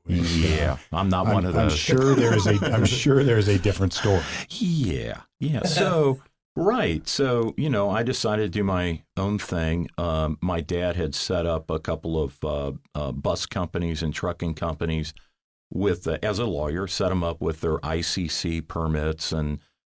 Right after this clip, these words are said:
Speaker 2: um, and got them authority to, to run a route. It used to be until deregulation, if you wanted to operate a private bus company, let's say you wanted to do charter work, take, you know,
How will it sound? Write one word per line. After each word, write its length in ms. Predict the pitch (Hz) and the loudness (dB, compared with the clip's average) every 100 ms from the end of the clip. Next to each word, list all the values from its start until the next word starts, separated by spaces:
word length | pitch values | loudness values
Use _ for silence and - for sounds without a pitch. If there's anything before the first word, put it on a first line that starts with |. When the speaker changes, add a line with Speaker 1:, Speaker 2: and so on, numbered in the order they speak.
| _ - | _ -8
Speaker 2:
um, 460 | 78 76 71 73 - | -4 -4 -4 -6 -6
and 220 | 82 78 | -4 -4
got 220 | 82 80 | -4 -6
them 160 | - 80 | -2 -2
authority 680 | 78 - 98 92 82 82 78 | -2 -2 -2 0 0 -2 -4
to, 260 | - 82 80 | -4 -4 -4
to 140 | - | -4
run 240 | 82 87 80 | -2 -2 -2
a 60 | |
route. 400 | 73 80 87 73 - _ _ - | -2 -2 -2 -4 -10 _ _ -6
It 160 | 110 113 | -4 0
used 280 | 123 - | -2 -2
to 80 | 113 | -4
be 180 | 87 95 | 0 0
until 260 | 90 80 87 | 0 -2 -2
deregulation, 1000 | 95 92 90 78 82 87 92 - - 160 | 0 0 0 0 0 0 0 -2 -4 -2
if 160 | 95 92 | -4 -2
you 100 | 98 | -2
wanted 320 | 92 98 90 | 0 -2 -2
to 300 | 90 85 80 - _ _ _ - | -2 -2 -4 -10 _ _ _ -6
operate 400 | 98 98 104 95 | -4 0 0 0
a 120 | 85 | -2
private 520 | 80 - 98 98 90 - 82 | -6 -4 -2 -2 -4 -4 -4
bus 240 | 87 92 | -4 -4
company, 600 | - 92 85 82 78 78 - _ _ _ _ | -4 -4 -4 -2 -2 -4 -8 _ _ _ _
let's 220 | 90 107 | -4 -2
say 100 | - | 0
you 120 | 107 90 | 0 0
wanted 220 | 92 80 | 0 -2
to 40 | |
do 200 | 71 85 | -2 -4
charter 420 | 78 - 95 95 | -4 -2 0 0
work, 260 | 85 78 71 - | 0 -2 -4 -4
take, 220 | 90 85 _ _ | -4 -4 _ _
you 80 | 90 | -4
know, 260 | 78 76 | -2 -2